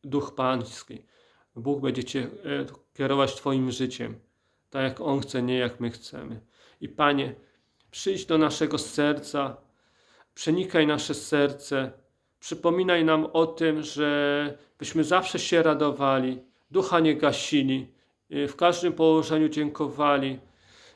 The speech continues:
żebyśmy zawsze byli wytrwali, cierpliwi, żebyśmy, gdy nas smutek, e, atakuje, żebyśmy zawsze wołali do Ciebie o tą radość, o ten pokój serca. Przenikaj nas, Panie,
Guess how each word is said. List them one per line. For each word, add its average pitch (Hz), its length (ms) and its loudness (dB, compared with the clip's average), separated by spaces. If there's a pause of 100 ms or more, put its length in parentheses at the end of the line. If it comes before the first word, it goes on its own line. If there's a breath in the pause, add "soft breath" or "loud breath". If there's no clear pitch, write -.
żebyśmy 156 560 0
zawsze 175 460 0
byli 156 240 4
wytrwali, 147 840 -2
cierpliwi, 143 840 0 (520 loud breath)
żebyśmy, 160 720 0 (200 loud breath)
gdy 170 120 2
nas 175 220 2
smutek, 185 500 0
e, 156 800 4
atakuje, 160 720 2 (300 loud breath)
żebyśmy 165 600 0
zawsze 175 340 0
wołali 160 420 4
do 151 100 0
Ciebie - 320 -6
o 156 80 0
tą 160 260 4
radość, 147 400 2
o 165 100 -6
ten 156 300 -4
pokój 185 340 -2
serca. 139 540 -4
Przenikaj 180 560 -2
nas, 143 240 -4
Panie, 156 440 0